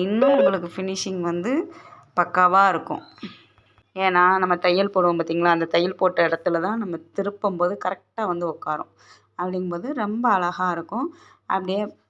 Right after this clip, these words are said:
திருப்பி அடிச்சுட்டு அந்த நம்ம சைடுல ஒரு தையல் போடுவோம் பார்த்தீங்களா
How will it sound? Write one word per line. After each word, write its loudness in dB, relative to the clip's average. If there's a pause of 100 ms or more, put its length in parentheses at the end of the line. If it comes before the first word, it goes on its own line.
(140)
திருப்பி -4
அடிச்சுட்டு -4 (800)
அந்த -2
நம்ம -4 (840)
சைடுல 4
ஒரு -6
தையல் 0
போடுவோம் 0
பார்த்தீங்களா 0